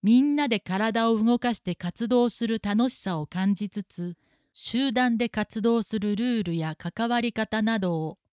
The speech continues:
体験的に身につけていくことを目指す良い時間となっています。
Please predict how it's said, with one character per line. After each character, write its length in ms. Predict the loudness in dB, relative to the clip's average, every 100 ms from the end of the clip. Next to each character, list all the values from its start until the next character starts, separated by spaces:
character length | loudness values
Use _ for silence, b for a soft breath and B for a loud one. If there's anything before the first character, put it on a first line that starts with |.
| -6
体 240 | -2 -2
験 240 | 0 0 2
的 280 | 0 2
に 120 | 4 6
身 100 | 6
に 160 | 4
つ 100 | 2
け 120 | -4
て 180 | -2 -2
い 80 | -2
く 100 | -4
こ 140 | -6
と 200 | -2 -2
を 60 | -2
目 100 | -2
指 200 | -4 -6
す 300 | -6 -8 -8 -12 _ 0
良 180 | 2
い 100 | 4 0
時 140 | -4
間 220 | 0 0
と 120 | 0
な 140 | 0 -2
っ 40 |
て 140 | -4 -8
い 100 | -6
ま 160 | -8
す。 240 | -10 -18